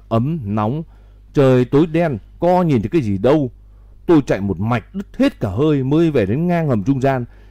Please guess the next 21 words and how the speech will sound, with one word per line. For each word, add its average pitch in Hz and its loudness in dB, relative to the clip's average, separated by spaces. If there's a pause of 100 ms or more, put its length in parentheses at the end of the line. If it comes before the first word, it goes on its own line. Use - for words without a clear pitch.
(140)
Cái 190 -2
xác 202 -2
trên 165 0 (120)
vai 156 -2 (240)
sao 190 -2
mà 127 0
nó 117 2
nặng 143 -2 (100)
thế. 240 2 (540)
Tay 185 0
nó 180 -2
buông 185 2
thõng 165 -4
phía 208 -2
trước 226 -2
cứ 214 -2
loẹt 120 0
quẹt 123 -4
dưới 165 -2
chân 160 -2
tôi. 151 0